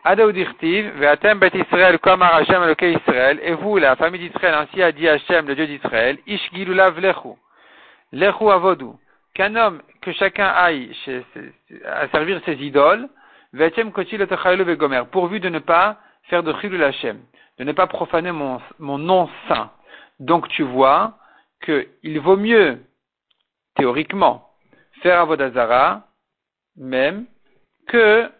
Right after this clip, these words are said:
de faire Chilul Hashem, tellement c'est grave Chilul Hashem. À tel point que le Navi dit, allez, faites Avodah Zarah pourvu de ne pas faire Chilul Hashem. Donc ça, c'est encore deux avérotes qui sont graves et équivalentes à toutes les mitzvot,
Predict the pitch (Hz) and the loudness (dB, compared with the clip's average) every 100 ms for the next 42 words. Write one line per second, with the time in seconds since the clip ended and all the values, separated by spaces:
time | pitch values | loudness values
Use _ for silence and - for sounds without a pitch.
0 | _ 147 143 170 196 - 214 185 151 - | _ -14 -6 -2 -2 -2 -6 -2 -2 0
1 | 185 185 196 185 180 - 147 147 196 175 | -2 0 -2 0 -2 -4 -4 2 2 0
2 | 185 165 139 127 120 104 _ _ _ _ | -6 -4 -2 -4 -8 -10 _ _ _ _
3 | _ 117 120 170 208 202 202 175 160 151 | _ -6 -4 -2 2 0 0 -4 -4 -4
4 | 165 185 - 175 202 180 190 185 165 165 | -6 -8 0 2 4 2 0 0 0 0
5 | 156 185 190 196 165 147 180 240 _ - | 2 0 0 -4 -6 -6 -8 -10 _ -20
6 | _ - 147 165 185 175 180 139 170 156 | _ -8 -4 -2 -2 0 -2 -2 -2 0
7 | 135 - 113 107 - _ _ _ _ 139 | 0 -2 -6 -8 -20 _ _ _ _ -8
8 | 151 226 220 196 175 208 214 196 175 190 | -2 -2 0 0 0 4 4 4 0 2
9 | 170 151 151 185 185 151 - 147 127 _ | 2 2 2 0 -2 -10 -8 -8 -8 _
10 | 143 131 139 190 202 147 143 170 143 127 | -12 -4 0 2 0 -4 -12 -8 -4 -4
11 | 143 - _ _ _ _ _ _ 151 156 | -6 -10 _ _ _ _ _ _ 0 2
12 | 156 185 175 143 131 113 123 | 0 -2 -6 -8 -8 0 2